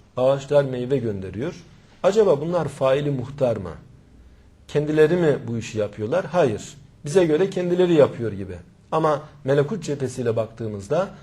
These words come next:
Allah güneşle bize ısı ışık gönderiyor, bulutla yağmur gönderiyor ve ağaçla meyveyi gönderiyor. Bu şekilde baktığımızda alemde bir zerre bile Allah'ın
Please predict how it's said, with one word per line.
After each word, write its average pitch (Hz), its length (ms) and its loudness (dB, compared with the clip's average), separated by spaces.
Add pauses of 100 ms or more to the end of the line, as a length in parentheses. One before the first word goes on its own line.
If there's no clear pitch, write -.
(200)
Allah 135 360 2 (100)
güneşle 143 420 -2
bize 110 400 -2 (160)
ısı - 240 -12
ışık 135 320 -14
gönderiyor, 160 640 -2 (640)
bulutla 147 760 4
yağmur 117 340 0
gönderiyor 151 800 -2 (240)
ve 135 140 6
ağaçla 147 680 4 (220)
meyveyi 160 440 0
gönderiyor. 104 600 -6 (280)
Bu 202 60 -6
şekilde 175 460 0
baktığımızda 139 800 0 (500)
alemde 165 520 4
bir 165 120 0
zerre 147 440 2
bile 143 260 0 (400)
Allah'ın 147 400 2